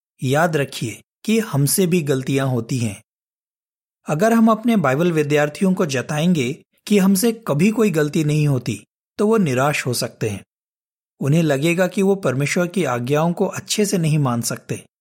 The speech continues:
लेकिन अगर हम उन्हें सच-सच बताएंगे कि कभी-कभार हमारे लिए भी परमेश्वर की आज्ञाओं को मानना आसान नहीं होता, मगर तब यहोवा हमारी मदद करता है,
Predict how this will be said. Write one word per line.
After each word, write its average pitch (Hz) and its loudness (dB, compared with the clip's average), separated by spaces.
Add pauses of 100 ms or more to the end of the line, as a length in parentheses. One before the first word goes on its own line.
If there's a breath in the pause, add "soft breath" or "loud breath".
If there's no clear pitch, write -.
(880)
लेकिन 165 2
अगर 220 2
हम 220 6
उन्हें 233 6
सच-सच 220 -2
बताएंगे 151 -2 (440)
कि 240 2
कभी-कभार 156 0
हमारे 147 0
लिए 233 2
भी 226 2
परमेश्वर 180 0
की 190 -2
आज्ञाओं 147 0
को 190 -2
मानना 151 2
आसान 156 0
नहीं 175 4
होता, 127 -2 (880)
मगर 143 0
तब 165 0
यहोवा 156 2
हमारी 156 2
मदद 127 -2
करता - -6
है, 101 -8